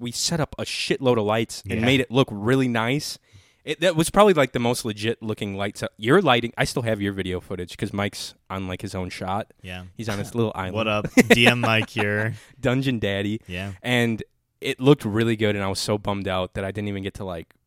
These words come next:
Speaker 1: fucking edit any of it. Um, but it's a mistake, and I, uh, have made, uh, precautions to not let that happen again.
Speaker 2: You made peace with it?
Speaker 1: I wanted to jump off a cliff the
Speaker 2: Oh
Speaker 1: next
Speaker 2: my
Speaker 1: night when I
Speaker 2: God.
Speaker 1: found out that the episode one oh four was eaten as well, dude. It was one of those things where I literally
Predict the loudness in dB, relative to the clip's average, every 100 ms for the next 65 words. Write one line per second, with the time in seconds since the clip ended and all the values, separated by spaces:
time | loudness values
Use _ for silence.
0 | _ _ -8 -6 -10 -8 -6 -6 -6 -6
1 | -2 -2 -4 _ _ _ -6 -4 -6 -8
2 | _ _ _ _ _ -6 -2 -2 2 2
3 | 4 2 2 0 -2 0 0 2 2 2
4 | 0 -2 -6 _ _ _ -8 -2 0 0
5 | -2 -4 _ _ _ -12 -8 -8 -10 -6
6 | -6 -4 -6 -8 -10 -6 -6 -4 -4 -4
7 | -4 -10 -10 -8 -8 -6 -8 -10 -12 -6
8 | -4 -4 -6 -4 -6 -2 -2 -2 _ _
9 | _ _ _ _ 2 4 4 4 0 0
10 | -2 2 2 2 -4 -2 -2 0 2 2
11 | 2 0 0 2 4 4 4 2 2 4
12 | 2 2 -2 -2 -4 -4 2 4 4 0
13 | -2 0 -2 -2 -2 -2 -6 -10 -10 -10
14 | -4 -4 -4 -8 -12 -8 2 4 4 4
15 | 6 4 2 0 -2 0 0 0 -2 -2
16 | -2 0 2 2 0